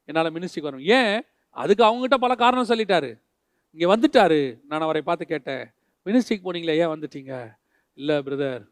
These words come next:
மனைவி ரொம்ப அழுகுறாங்க, ரொம்ப அழுகுறாங்க." ஊழியத்துக்கு ஒப்பு கொடுத்து, அழைப்பு கொடுத்து, மனைவியின் சம்மதத்தோட தான் ஊழியத்துக்கு வந்தீங்க. ஊழியம் புறப்படுறதுக்கு முன்னாடியும் ரெண்டு பேரும் உட்கார்ந்து பேசியிருக்கிறீங்க. அப்படிப்பட்டவர்கள்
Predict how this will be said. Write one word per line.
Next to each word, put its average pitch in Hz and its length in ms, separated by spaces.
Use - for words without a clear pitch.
மனைவி 156 340
ரொம்ப 180 500
அழுகுறாங்க, 127 580
ரொம்ப 180 340
அழுகுறாங்க." 120 360
ஊழியத்துக்கு 170 340
ஒப்பு 175 260
கொடுத்து, 226 440
அழைப்பு 190 380
கொடுத்து, 214 520
மனைவியின் 190 400
சம்மதத்தோட 233 420
தான் 262 160
ஊழியத்துக்கு 170 380
வந்தீங்க. 165 440
ஊழியம் 220 340
புறப்படுறதுக்கு 233 480
முன்னாடியும் 269 240
ரெண்டு 240 220
பேரும் 262 220
உட்கார்ந்து 220 300
பேசியிருக்கிறீங்க. 170 760
அப்படிப்பட்டவர்கள் 269 1200